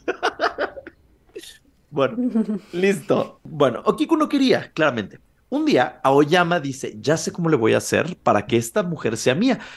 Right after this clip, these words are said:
Speaker 1: Y entonces la engaña. Tenía Aoyama diez platillos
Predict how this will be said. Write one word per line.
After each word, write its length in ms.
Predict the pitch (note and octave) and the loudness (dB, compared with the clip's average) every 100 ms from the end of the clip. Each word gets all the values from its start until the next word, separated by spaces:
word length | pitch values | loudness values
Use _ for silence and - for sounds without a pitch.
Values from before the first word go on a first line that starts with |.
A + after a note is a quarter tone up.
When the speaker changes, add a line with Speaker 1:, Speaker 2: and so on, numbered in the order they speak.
| - | -2
Speaker 1:
Y 140 | F3 | 2
entonces 380 | A3+ A#3 C4 A#3 | 4 4 0 2
la 100 | G#3 | 2
engaña. 580 | F#3+ G#3+ F4 D#4+ F3 - _ _ _ _ _ _ _ | 2 2 0 0 -4 -8 _ _ _ _ _ _ _
Tenía 560 | - G3 B3+ A3+ E3 - | 0 2 2 2 0 -2
Aoyama 800 | - C3+ D3 C#3+ A3 D#3 G#2+ A2 - | 0 2 2 2 0 0 -8 -12 -16
diez 640 | C#3 B2 E3+ G#3+ A3 - | -14 -6 2 4 4 0
platillos 960 | G#3 E3 - D3+ A2 G#2 E3 - - | -4 -4 -4 -10 -6 -6 -6 -14 -20